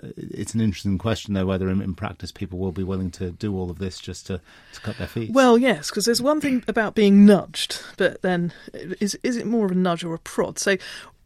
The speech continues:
Speaker 2: you've got a sheet in front of you. So what you would have to do to obtain platinum status, um, which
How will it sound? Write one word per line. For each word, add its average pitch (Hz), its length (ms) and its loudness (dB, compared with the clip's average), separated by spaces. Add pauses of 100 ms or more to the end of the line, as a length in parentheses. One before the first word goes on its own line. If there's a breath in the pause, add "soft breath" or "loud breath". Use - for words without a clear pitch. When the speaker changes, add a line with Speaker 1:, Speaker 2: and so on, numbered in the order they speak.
(140)
Speaker 2:
you've 285 260 -4
got 247 140 2
a 196 60 0
sheet 208 300 -2
in 185 100 0
front 185 260 -2
of - 80 -14
you. 92 180 -8
So - 280 0 (120)
what 233 380 -2
you 269 160 -2
would 254 120 2
have - 240 -6
to 202 100 -4
do - 400 -4
to - 180 -2
obtain 175 420 -4
platinum 156 680 -6
status, - 840 -8 (100)
um, 151 320 -10 (380 loud breath)
which - 280 -4